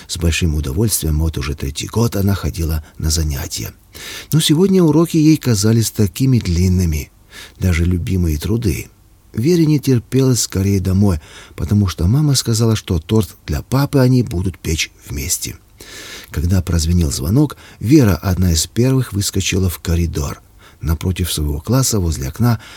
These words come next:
она увидела Васю, своего младшего брата-первоклассника. «Ты почему ещё в школе?» хотела спросить она, но Вася опередил её.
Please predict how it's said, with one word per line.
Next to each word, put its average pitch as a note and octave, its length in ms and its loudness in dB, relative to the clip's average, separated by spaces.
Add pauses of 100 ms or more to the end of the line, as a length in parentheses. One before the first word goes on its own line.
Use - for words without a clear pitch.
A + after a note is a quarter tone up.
(160)
она D#3+ 220 2
увидела D3 480 4
Васю, E2 500 -2 (140)
своего F#2 480 0 (120)
младшего A#2 480 0
брата-первоклассника. D#2 1300 -6 (720)
«Ты B2+ 100 -2
почему C3 420 4
ещё C3 200 4
в G#2 60 -6
школе?» F3+ 500 0 (280)
хотела G2+ 440 -4
спросить E2 540 -6
она, D2+ 280 -2
но E2+ 200 -2
Вася B2+ 340 -2
опередил G2 640 -4
её. - 280 -10